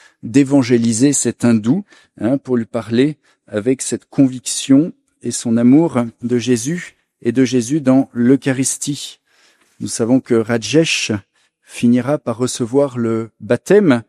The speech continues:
fera sa première communion, et Rajesh écrivait ceci ensuite, «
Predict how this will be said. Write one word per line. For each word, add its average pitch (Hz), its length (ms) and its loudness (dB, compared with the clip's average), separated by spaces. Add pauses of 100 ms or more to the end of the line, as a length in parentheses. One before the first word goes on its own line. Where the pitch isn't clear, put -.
(320)
fera 120 340 -4
sa 117 200 -8
première 131 480 0
communion, 131 680 4 (400)
et 113 100 -12
Rajesh 120 760 -2
écrivait 123 400 -2
ceci 139 460 -2
ensuite, « - 580 -4